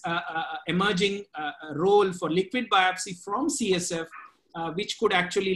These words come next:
lead us to a better understanding of the mutational burden and the evolution of mu-, the mutations, uh, among patients with brain metastasis. With that, I will,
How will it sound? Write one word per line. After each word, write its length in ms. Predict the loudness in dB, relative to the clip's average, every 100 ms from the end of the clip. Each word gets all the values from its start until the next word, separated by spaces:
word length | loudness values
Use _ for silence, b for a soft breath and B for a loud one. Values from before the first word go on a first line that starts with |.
| 2
lead 140 | 2
us 240 | 2 0 -4
to 140 | -4
a 40 |
better 200 | -4 -2
understanding 580 | -2 -4 -4 -4 -2 -2
of 80 | -4
the 60 | -6
mutational 960 | -6 -2 -4 -4 -14 _ -14 -6 -6 -2
burden 380 | -2 -2 -2
and 180 | -4 -8
the 120 | -10 -10
evolution 400 | -4 -2 -2 -4 -6
of 60 | -6
mu-, 160 | -10 -10
the 80 | -8
mutations, 680 | -6 -4 -4 -6 -8 -12 -16 b b _ -10
uh, 140 | -8 -4
among 360 | 2 2 2 0
patients 300 | -2 -4 -6
with 120 | -6
brain 220 | -4 -4
metastasis. 580 | -6 -10 -14 -16 -18 -16 -18 -18 _ _ _
With 160 | -8 0
that, 200 | 0 2
I 140 | 0
will, 220 | 0 0